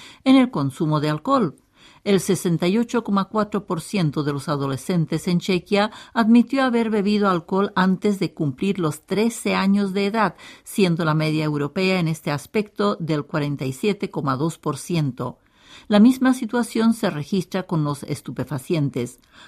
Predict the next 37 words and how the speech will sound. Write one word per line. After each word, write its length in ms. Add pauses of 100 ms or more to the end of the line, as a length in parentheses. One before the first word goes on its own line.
Aunque 540
en 120
general 580
la 120
drogadicción 840
entre 260
los 220
menores 420
se 140
redujo 480
a 40
la 100
mitad 440
en 140
el 120
curso 380
de 100
los 200
últimos 420
cuatro 420
años, 400 (400)
el 200
treinta 340
y 80
seis 320
coma 300
ocho 260
por 160
ciento 460
de 100
los 160
estudiantes 760
de 100
secundaria 720
checos 480
consume 640
cannabis, 600